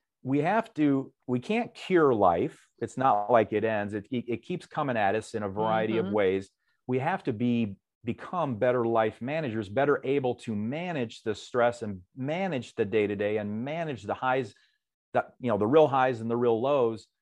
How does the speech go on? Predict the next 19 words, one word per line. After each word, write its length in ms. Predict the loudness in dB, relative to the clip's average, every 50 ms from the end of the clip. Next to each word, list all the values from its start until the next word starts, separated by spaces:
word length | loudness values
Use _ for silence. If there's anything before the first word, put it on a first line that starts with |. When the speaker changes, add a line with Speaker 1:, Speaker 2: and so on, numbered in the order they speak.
| _ _ _ _ _
Speaker 1:
so 180 | _ -4 -2 0
that 160 | 2 2 0 2
we 160 | 0 0 0
will 440 | 0 0 0 0 2 2 2 0 0
consistently 1160 | -2 -6 -8 -8 -10 -8 -4 -4 -4 -4 -4 -6 -8 -6 -2 0 0 0 0 -2 -4 -8 -12 _ _ _ _ _ _ _ _ _ _ _ _ _ _ _
make 260 | -2 0 0 0 0 2
those 240 | 2 2 2 0
better 380 | -2 0 2 2 2 2 0 -2
nutrition 680 | -4 -6 -6 -6 -4 -4 -4 -4 -6 -8 -8 -8 -10 -12 -14 _ _ -14
and, 640 | -10 -8 -8 -6 -6 -6 -8 -8 -8 -10 -12 -14 -12 -12
uh, 260 | -10 -8 -8 -8 -6 -6
exercise 600 | -6 -6 -8 -10 -14 -10 -8 -6 -8 -8 -8 -12
choices. 580 | -6 -2 0 0 0 0 -4 -10 -14 -14 -16 _ _ _ _ -6
And 100 | -4 -4
it's 200 | -4 -2 -2 -2
in 100 | 0 0
that 200 | 0 0 -2 -2
consistency 880 | -4 -6 -4 0 0 0 0 0 -4 -6 -6 -6 -6 -6 -6 -6 -8 -12 _ _ _ _ _ _ _ _ _ _ _ _
where 640 | 0 2 4 6 6 6 6 6 6 4 2 0